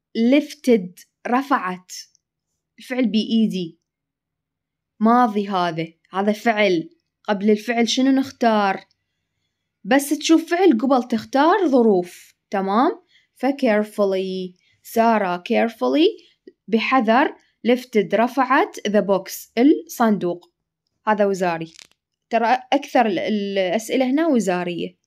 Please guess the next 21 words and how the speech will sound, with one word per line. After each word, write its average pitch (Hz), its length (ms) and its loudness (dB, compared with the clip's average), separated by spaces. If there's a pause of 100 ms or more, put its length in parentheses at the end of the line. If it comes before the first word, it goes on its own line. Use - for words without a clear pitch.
(160)
ما 226 140 -2
عدا 220 220 -2
اثنين 262 340 -2
ثلاثة 175 380 -4
ترى. 175 300 -10 (640)
زين، 185 280 -2
السؤال 277 380 2
التاسع 233 460 0
يقول، 214 460 0 (920)
"The 233 40 0
picture"، 220 760 -4
الصورة، 214 1120 2 (120)
"was"، 208 640 -2 (680)
هاي 196 200 -4
هنا 214 540 -2
فعل 208 280 -8
كينونة. 190 560 -4 (1800)
"Beautiful"، 349 920 2
لو 226 220 2
beautifully 220 960 2 (280)
painted، 220 760 2